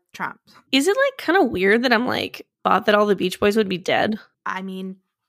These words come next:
Speaker 1: yeah. I, I think they're alive and kicking.
Speaker 2: <laughs> I mean, 'cause, like, a lot of the Beatles are dead, and wasn't that, like, around the same time?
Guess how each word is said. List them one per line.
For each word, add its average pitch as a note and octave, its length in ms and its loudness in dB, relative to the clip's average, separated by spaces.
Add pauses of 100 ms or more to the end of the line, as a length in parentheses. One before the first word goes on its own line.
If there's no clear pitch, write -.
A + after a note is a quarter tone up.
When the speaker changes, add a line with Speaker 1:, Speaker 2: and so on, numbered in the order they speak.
(180)
Speaker 1:
yeah. G#3 520 -4 (640)
I, G2 320 -14
I G#3 140 0
think D3 260 4
they're B3 140 2
alive A3 320 4
and G#3+ 120 -6
kicking. A#3 440 -4 (100)
Speaker 2:
<laughs> - 80 -20
I B3+ 60 4
mean, D4 240 2
'cause, C#4 160 -6
like, C#4+ 140 0
a B3 40 2
lot B3+ 180 4
of F#4 80 2
the C4+ 60 2
Beatles G#3 460 2
are F#3+ 100 0
dead, - 280 -2
and F#3+ 120 0
wasn't G#3+ 220 2
that, A3+ 140 2
like, G#3+ 180 -2
around F#3 160 0
the G3 80 0
same G#3 200 -4
time? A#3 400 -2